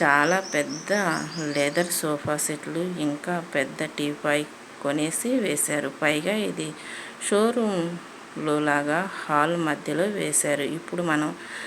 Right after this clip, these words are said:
చేయాల్సింది ఏమిటో తెలుసా?" అంటూ హాల్లో మధ్యలో సోఫా సెట్ని మోనా సాయంతో గోడకి జరిపేసి వాటి మధ్యలో ఉన్న పెద్ద కార్పెట్, దానిపై సగం మంచం అంత సైజులో ఉన్న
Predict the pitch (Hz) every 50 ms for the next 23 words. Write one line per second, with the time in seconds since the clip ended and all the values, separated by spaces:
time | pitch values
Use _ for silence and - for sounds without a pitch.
0 | - - - - 226 226 233 240 240 233 226 220 220 - 185 175 170 160 156 156
1 | 151 156 160 160 - 165 156 156 - - 156 147 151 160 - - 185 196 208 208
2 | 185 160 147 151 156 165 180 180 180 170 156 156 165 - 165 156 147 143 156 175
3 | 190 202 202 196 185 170 156 139 139 139 - 156 165 170 175 175 175 - - -
4 | 147 147 147 147 - 160 156 - 151 147 - - 151 170 185 208 208 - - 143
5 | 147 147 151 170 180 180 180 - 165 151 147 147 147 156 151 - 190 202 196 196
6 | 175 - - 165 151 147 143 160 196 196 190 - 175 170 - - 147 139 156 156
7 | 151 - 165 165 170 - - 233 262 285 - - - - - - - - - -
8 | - - - 165 160 156 151 151 - 151 151 147 143 143 139 - 185 202 220 233
9 | 226 220 208 196 175 160 165 165 - 151 143 147 - 160 - 175 170 156 156 151
10 | 160 160 - 151 147 147 156 - - 160 156 156 - - - 156 156 147 147 147
11 | 147 - - 147 147 160 170 - - - - 160 151 139 131 139 143 147 147 151
12 | 147 151 151 147 - 160 160 160 - - - 151 156 160 - 175 175 - - 160
13 | 147 147 151 165 - 220 214 226 220 202 185 165 160 156 156 151 151